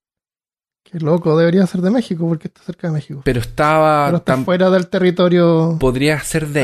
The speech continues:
Speaker 1: acua-,
Speaker 2: Haití también.
Speaker 1: acuático.
Speaker 2: Según Francia,
Speaker 1: Ah,
Speaker 2: cuando
Speaker 1: ya, ya.
Speaker 2: Francia la reclamó,
Speaker 1: Ah, por ahí va por Francia, ya, ya, ya, por la,
Speaker 2: eh, cuando,
Speaker 1: por la
Speaker 2: cuando Francia la reclamó, la anexó a su colonia en Haití.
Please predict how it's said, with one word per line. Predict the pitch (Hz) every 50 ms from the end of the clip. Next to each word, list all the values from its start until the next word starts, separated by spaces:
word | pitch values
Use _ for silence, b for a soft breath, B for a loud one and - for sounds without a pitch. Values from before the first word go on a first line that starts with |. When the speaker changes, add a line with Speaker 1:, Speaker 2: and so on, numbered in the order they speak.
| 123 113
Speaker 1:
acua-, | - - - -
Speaker 2:
Haití | _ 151 147 139 117
también. | - 123 117 113 110 101 101 107 98
Speaker 1:
acuático. | 90 - 214 - - _ _ _ _
Speaker 2:
Según | - 113 113 117 120 127 139 139 -
Francia, | - 131 135 143 147 - - - 147 139
Speaker 1:
Ah, | 135 131 127 120 113 113 113 - - - 156 147 147 147 143 143 139
Speaker 2:
cuando | 113 117 117 117
Speaker 1:
ya, | -
ya. | 139
Speaker 2:
Francia | - 151 165 - - 165 151
la | 143 135
reclamó, | 135 131 120 - 170 185 196 202 208 208 233
Speaker 1:
Ah, | -
por | - - -
ahí | 160 165 180
va | 185 190 190 175
por | 185 170 170
Francia, | - - 190 170 160 147 - - 175 156
ya, | 156 160 156
ya, | 151 147 147 147
ya, | 147 147 143 139
por | - _ 160 151
la, | 156 156 151 139 135 135
Speaker 2:
eh, | 110 101 - -
cuando, | - 107 107 113 113
Speaker 1:
por | 117 151 139
la | 139 139 131 123
Speaker 2:
cuando | 117 113 113 113
Francia | 107 - - - 139 151 147 - 165 147
la | 147 139
reclamó, | 139 123 - 123 113 110 113 120 127 143 156
la | 156 147 139
anexó | 127 117 117 117 117 - - - 143 147 156 160 156
a | 147
su | 139 - - 135
colonia | - 127 120 123 123 131 139 139 131 127 127 123 120 117 113 104
en | 107 104
Haití. | 104 101 - - - 113 113